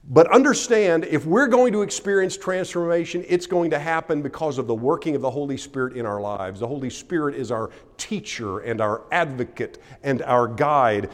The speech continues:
The Holy Spirit plays an important part in the transformation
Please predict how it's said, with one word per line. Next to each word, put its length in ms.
The 80
Holy 260
Spirit 420
plays 380
an 100
important 560
part 420
in 120
the 80
transformation 1040